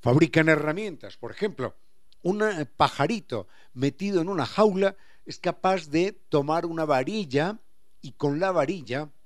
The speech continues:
traer un alimento que está por fuera de la jaula. Es capaz de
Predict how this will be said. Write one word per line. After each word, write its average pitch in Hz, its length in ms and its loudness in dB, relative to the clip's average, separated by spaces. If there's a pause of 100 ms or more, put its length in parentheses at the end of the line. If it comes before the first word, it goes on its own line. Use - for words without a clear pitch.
(840)
traer 151 360 0 (140)
un 156 160 -8
alimento 170 560 -4
que 143 80 -8
está 151 320 -4
por 135 160 -8
fuera 151 260 -4
de 151 120 -2
la 127 80 -6
jaula. 165 420 -6 (680)
Es - 120 -10
capaz 185 380 -2
de 175 220 -4